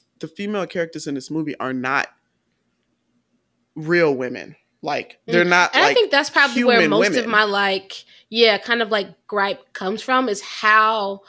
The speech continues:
Speaker 2: the female characters were, like, portrayed and written in this. They, they truly were
Speaker 1: Yeah.
Speaker 2: just, like, kind of little, like, I guess, like, like a byline or, like, just, like, a little accessory
Speaker 1: Yeah.
Speaker 2: to, like, each part of the plot. And it's like, but they mean so much to, like,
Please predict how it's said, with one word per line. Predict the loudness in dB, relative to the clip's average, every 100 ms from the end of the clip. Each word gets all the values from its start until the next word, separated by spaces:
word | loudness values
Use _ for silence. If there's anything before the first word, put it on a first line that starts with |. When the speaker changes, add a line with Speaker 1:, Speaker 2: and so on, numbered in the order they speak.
| _ _ _
Speaker 2:
the | -14 -2 0 2 0 -4
female | -4 -4
characters | -4 -6 -6 -6 -8 -6
were, | -4 -4
like, | -4 -6 -10
portrayed | -10 -8 -6 -4 -2 -2
and | -2
written | -4 -6 -8
in | -10
this. | -10 -12 -8
They, | -4 -4 -4 -16 _ 0
they | 0
truly | 2 -2 0 2
were | 2
Speaker 1:
Yeah. | 2
Speaker 2:
just, | -2 -2
like, | -2 -2 -4
kind | -4 0 0
of | -2
little, | -2 -2
like, | 0 0 -2 -12 _ _ _ _ _ _ -8
I | -4
guess, | -4
like, | -4
like | -8 -6
a | 0
byline | 2 2 0 -4 -6
or, | -6 -4
like, | -6 -8
just, | -12 -8
like, | -8
a | -4
little | -2 0
accessory | 0 0 0 0 2
Speaker 1:
Yeah. | 2 0
Speaker 2:
to, | -2
like, | -6 -6
each | -10 -2
part | 2 2
of | 2
the |
plot. | -6 2 4 4 0 -10 -20 -20 _ 2
And | 2
it's |
like, | 2
but | -2 2
they | 2
mean | 2 -2 0 2 0
so | 0 -2
much | 0 -2 -4 -6
to, |
like, | -4 -2 -4 -6 -20